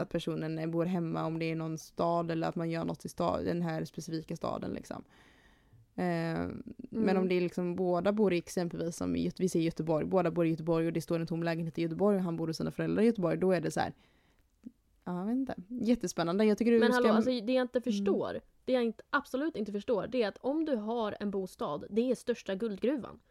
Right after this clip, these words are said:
Speaker 2: Varför står lägenheten i såna fall tom du kan hyra ut
Speaker 1: Ja,
Speaker 2: den?
Speaker 1: ja.
Speaker 2: Det, alltså,
Speaker 1: Mm, det är sant också, man hyr ut
Speaker 2: det
Speaker 1: den.
Speaker 2: är bostadsbrist dessutom, så hallå. <laughs> Men alltså.
Speaker 1: Nej, men i alla fall, summan av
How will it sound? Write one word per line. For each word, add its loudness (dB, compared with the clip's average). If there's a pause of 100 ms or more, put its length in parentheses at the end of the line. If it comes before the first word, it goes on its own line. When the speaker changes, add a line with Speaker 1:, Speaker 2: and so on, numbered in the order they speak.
(140)
Speaker 2:
Varför 0
står 4
lägenheten 2
i -6
såna -6
fall -4
tom -2
du -4
kan -4
hyra 0
ut 4
Speaker 1:
Ja, 4
Speaker 2:
den? 4
Speaker 1:
ja. -2 (180)
Speaker 2:
Det, 0
alltså, 6
Speaker 1:
Mm, 4
det 4
är 2
sant -2
också, -6
man -2
hyr -2
ut -2
Speaker 2:
det 6
Speaker 1:
den. 6
Speaker 2:
är 8
bostadsbrist 2
dessutom, -2
så -4
hallå. 0 (200)
<laughs> 8
Men 8
alltså. 2 (160)
Speaker 1:
Nej, 4
men 2
i 4
alla 4
fall, 2
summan 2
av 0